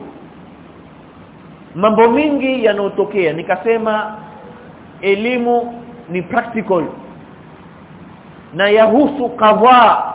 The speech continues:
ya Mwenyezi Mungu na mambo yanayowafika wanadamu katika maisha yao kila siku. Mambo haya, hata mengine kwa dhahiri yake weza kuyaona mengine,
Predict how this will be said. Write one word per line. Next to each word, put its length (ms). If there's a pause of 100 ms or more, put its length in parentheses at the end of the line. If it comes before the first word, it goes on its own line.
ya 140
Mwenyezi 500
Mungu 280 (920)
na 200
mambo 440
yanayowafika 1160
wanadamu 800 (180)
katika 360
maisha 380
yao 160
kila 320
siku. 180 (1160)
Mambo 240
haya, 320
hata 160
mengine 420
kwa 200
dhahiri 440
yake 380 (3250)
weza 320
kuyaona 500
mengine, 560